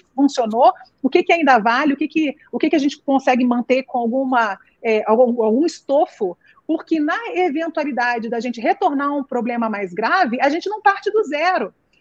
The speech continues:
A gente parte já de uma, é, uma base constituída de, de ganhos desse período de dois anos. Então, quando a gente fala, "Ah, não precisa mais", e anuncia isso, é,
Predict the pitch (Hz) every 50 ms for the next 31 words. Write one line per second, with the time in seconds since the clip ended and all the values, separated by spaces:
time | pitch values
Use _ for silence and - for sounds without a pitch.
0 | _ - - 247 226 311 - - - 302 302 339 - 330 285 302 302 311 339 359
1 | 302 269 330 359 349 285 285 285 311 349 359 370 381 370 359 320 269 226 214 214
2 | - _ _ - - 233 214 214 - 233 254 269 208 214 240 277 359 415 330 233
3 | 233 262 233 214 226 - - 285 302 - - 269 - 277 233 233 262 349 415 302
4 | 233 254 233 214 208 196 202 285 302 320 240 208 226 262 311 330 349 359 320 240
5 | 214 285 359 453 440 330 214 180 185 - - - 214 190 - - - 269 - 262
6 | 247 202 240 240 220 220 196 226 185 202 208 196 170 175 156 - - - - -
7 | _ - - - - _ _ 254 240 262 302 370 403 440 453 523 466 330 320 285
8 | 285 277 - 285 262 277 247 247 262 311 359 - 392 403 - 370 294 294 277 247
9 | 277 320 330 285 220 214 - _ - 294 302 302 285 285 285 285 - - 302 311
10 | 277 262 254 277 285 277 - - 240 214 202 - _ _ _ _ - 226 233 233
11 | 226 220 214 - -